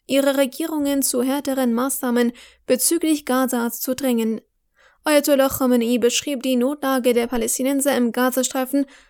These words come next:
als das wichtigste Problem der muslimischen Welt heute und fügte hinzu, „Gewiss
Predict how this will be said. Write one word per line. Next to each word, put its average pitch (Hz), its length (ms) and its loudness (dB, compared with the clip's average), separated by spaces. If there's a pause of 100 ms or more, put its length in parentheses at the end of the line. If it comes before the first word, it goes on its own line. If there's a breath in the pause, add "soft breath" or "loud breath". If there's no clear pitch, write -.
(120 loud breath)
als 285 220 2
das 285 200 -4
wichtigste 247 560 -2
Problem 233 420 0
der 240 120 4
muslimischen 240 600 0
Welt 254 280 -2
heute 269 480 -4 (100)
und 226 240 -4
fügte - 280 -6
hinzu, 294 400 -2 (520 soft breath)
„Gewiss 311 500 2